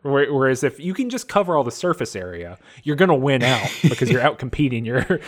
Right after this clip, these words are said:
Speaker 1: your, uh, uh, you know, all the fish or whatever. So, um, I, I don't know. You know, I don't, um, you know, uh, historical contingency is hard to do it. It's probably Tabitha King.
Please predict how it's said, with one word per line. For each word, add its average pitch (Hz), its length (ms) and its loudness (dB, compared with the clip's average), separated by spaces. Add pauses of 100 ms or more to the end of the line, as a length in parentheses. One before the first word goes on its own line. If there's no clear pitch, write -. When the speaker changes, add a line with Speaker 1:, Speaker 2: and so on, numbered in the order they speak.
(260)
Speaker 1:
your, 139 420 0
uh, 120 60 -2
uh, 113 720 -6
you 127 100 -10
know, 98 180 -8
all 123 140 -4
the 110 120 -6
fish - 280 -2
or 95 80 -8
whatever. 80 440 -16
So, 98 420 -8 (400)
um, 95 480 -10
I, 254 60 0
I 240 200 -2
don't 247 180 -4
know. 208 220 -4
You 117 100 -8
know, 120 200 -4
I 135 100 -6
don't, 131 360 -6
um, 110 380 -8 (880)
you 135 120 -2
know, 110 260 -4
uh, 113 160 -2
historical 131 480 -2
contingency 117 540 -8
is - 80 -14
hard 101 160 -4
to 98 60 -10
do 127 120 0
it. 98 140 -4 (240)
It's 175 160 2
probably 214 360 4
Tabitha 160 380 0
King. 139 400 -4